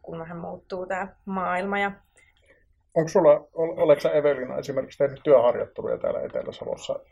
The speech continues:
Speaker 1: Joo, kyllä
Speaker 2: Joo.
Speaker 1: olen. En tosissaan oo ikääntyneiden parissa ollut, mutta muuten niin kyllä.
Speaker 2: Joo, muutakin jo-, jollakin tavalla on tuttu tää,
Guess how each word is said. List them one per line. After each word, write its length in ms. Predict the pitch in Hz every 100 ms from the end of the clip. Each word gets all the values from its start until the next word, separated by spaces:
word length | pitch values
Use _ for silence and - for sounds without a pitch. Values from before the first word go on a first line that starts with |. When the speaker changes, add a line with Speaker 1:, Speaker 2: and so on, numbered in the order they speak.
| _ _ _ -
Speaker 1:
Joo, 420 | 220 226 180 - _
kyllä 280 | 214 196 190
Speaker 2:
Joo. 120 | -
Speaker 1:
olen. 360 | 202 196 202 - _ _ _ _ _ -
En 140 | 202
tosissaan 480 | 202 202 - 196 190
oo 400 | 196 190 185 - _ -
ikääntyneiden 720 | 220 226 202 196 180 175 175
parissa 380 | 165 170 - 160
ollut, 240 | 160 185
mutta 300 | 175 - 185 -
muuten 300 | 180 175 -
niin 120 | - 196
kyllä. 240 | - 208 _
Speaker 2:
Joo, 360 | 143 127 - - - - -
muutakin 360 | 110 131 127
jo-, 80 | 135
jollakin 400 | 135 139 131 120
tavalla 300 | 123 127 127
on 160 | 139 135
tuttu 280 | 135 139 147
tää, 280 | 160 156